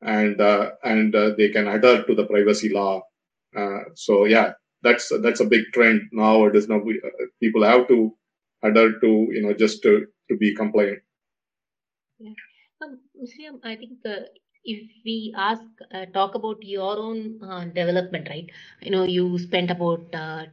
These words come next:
Speaker 2: ten years or so as a consultant in P W C and, uh, and another, a long stint in Informatica as an architect. So,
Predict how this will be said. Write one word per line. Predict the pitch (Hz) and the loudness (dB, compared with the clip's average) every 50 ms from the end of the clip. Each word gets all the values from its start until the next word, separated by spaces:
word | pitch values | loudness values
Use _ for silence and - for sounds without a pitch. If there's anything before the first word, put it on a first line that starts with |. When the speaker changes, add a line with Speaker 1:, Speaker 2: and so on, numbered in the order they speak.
| _ - | _ -10
Speaker 2:
ten | 175 170 170 | -10 -8 -8
years | 175 175 180 175 175 175 | -8 -8 -8 -8 -8 -10
or | 175 170 | -12 -14
so | 175 - 165 165 160 | -14 -14 -14 -14 -16
as | 156 165 | -16 -18
a | 170 | -20
consultant | 170 165 160 170 180 156 - 175 160 156 160 | -20 -20 -20 -20 -20 -20 -20 -20 -20 -20 -20
in | 165 160 160 170 _ _ _ _ _ _ _ _ _ _ | -20 -20 -20 _ _ _ _ _ _ _ _ _ _ _
P | 214 190 | -12 -10
W | 175 175 170 170 170 | -10 -10 -10 -12 -12
C | 170 _ - 156 151 151 151 _ _ _ _ _ _ _ _ _ | -12 _ -20 -20 -20 -20 _ _ _ _ _ _ _ _ _ _
and, | 165 165 170 170 165 175 175 - | -14 -14 -12 -12 -14 -18 -18 -18
uh, | 175 160 160 160 156 156 156 170 _ | -16 -16 -16 -16 -16 -18 -20 -18 _
and | 180 180 175 180 | -12 -8 -8 -6
another, | 175 175 180 185 175 175 - - _ _ _ - | -4 -4 -4 -4 -6 -8 -12 -20 _ _ _ -10
a | 180 | -8
long | 170 165 180 180 185 185 | -6 -2 -2 -2 -2 -4
stint | 175 - - 185 180 175 175 175 | -6 -8 -8 -6 -6 -6 -6 -6
in | 170 165 | -8 -8
Informatica | 165 160 160 - 170 170 156 156 - 151 147 - 139 131 156 _ _ _ _ _ _ _ _ _ _ _ - | -10 -10 -12 -12 -12 -12 -14 -18 -20 -20 -20 -20 -20 -20 -20 _ _ _ _ _ _ _ _ _ _ _ -20
as | 165 165 160 | -18 -18 -16
an | 165 160 156 | -18 -18 -18
architect. | 151 156 151 - - 151 139 - _ _ _ _ _ _ _ _ | -20 -20 -20 -20 -20 -20 -20 -20 _ _ _ _ _ _ _ _
So, | _ 285 277 | _ -20 -20